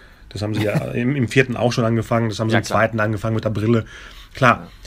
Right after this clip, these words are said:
Speaker 1: Aber der, der hat eben noch mehr, wahrscheinlich liegt's natürlich auch an, äh, dem Soundtrack von Jerry Goldsmith, dass das Ganze eben wie ein rasanter Rambo-Film klingt, ne?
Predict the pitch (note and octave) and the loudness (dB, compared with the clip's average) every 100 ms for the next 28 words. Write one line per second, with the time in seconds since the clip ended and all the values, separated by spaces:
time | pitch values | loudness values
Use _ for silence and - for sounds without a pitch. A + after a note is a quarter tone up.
0 | - - A2+ A#2 B2 C#3+ D3+ C#3 D#3 F#3+ | -20 -6 0 2 4 2 0 0 0 0
1 | F#3 F3 E3+ F3 F3 D#3 D#3+ D#3+ E3 C#3 | -4 -4 -4 -4 -6 -2 -2 0 0 2
2 | - D#3 C#3 B2 F#3+ - C#3+ D3 C#3+ C#3+ | 2 2 2 0 -2 -2 -2 -4 -2 -4
3 | B2+ C3 C3+ B2+ A#2+ - C3+ A#2+ A#2 A#2 | -2 -4 -2 -2 -2 -2 -4 -2 0 0
4 | C3 C3+ B2+ B2 A#2+ A#2 C3+ C3+ C3+ - | 0 0 -2 0 0 2 0 0 -2 -2
5 | - A#2 C3 B2+ B2+ B2 A#2+ B2 A#2+ B2 | -6 -2 0 0 -2 -2 0 0 0 0
6 | A2+ A2+ A2+ A2+ A2 A2 B2 D3 G#3+ G2+ | 2 2 2 4 2 2 2 2 4 0
7 | - G2+ G2+ - F2 - - B2+ | -2 -4 -4 -4 -4 -8 -6 -4